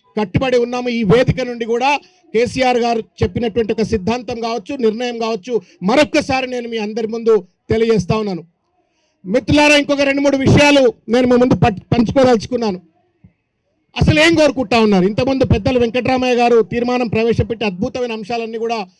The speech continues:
మనందరి ముందు ప్రవేశపెట్టి మాట్లాడిండ్రు. మావోయిస్టులు అయినా, నక్సల్స్ అయినా ఏం కోరుకుంటా ఉన్నారు? ఏం కోరుకుంటున్నారు అంటే, భారత రాజ్యాంగం ఏం కావాలనుకుందో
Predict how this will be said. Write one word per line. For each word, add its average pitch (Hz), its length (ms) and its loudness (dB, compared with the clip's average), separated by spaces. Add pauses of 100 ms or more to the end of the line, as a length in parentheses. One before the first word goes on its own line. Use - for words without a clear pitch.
(160)
మనందరి 240 360 -2
ముందు 233 220 -4
ప్రవేశపెట్టి 202 640 -6
మాట్లాడిండ్రు. 190 680 -6 (840)
మావోయిస్టులు 269 760 2
అయినా, 262 280 -2
నక్సల్స్ 269 520 -4
అయినా 262 200 -4
ఏం 294 280 0
కోరుకుంటా 254 480 -2
ఉన్నారు? 226 460 -2 (720)
ఏం 294 340 2
కోరుకుంటున్నారు 302 720 0
అంటే, 277 360 0
భారత 254 480 -4
రాజ్యాంగం 285 760 -4
ఏం 277 240 0
కావాలనుకుందో 285 880 -2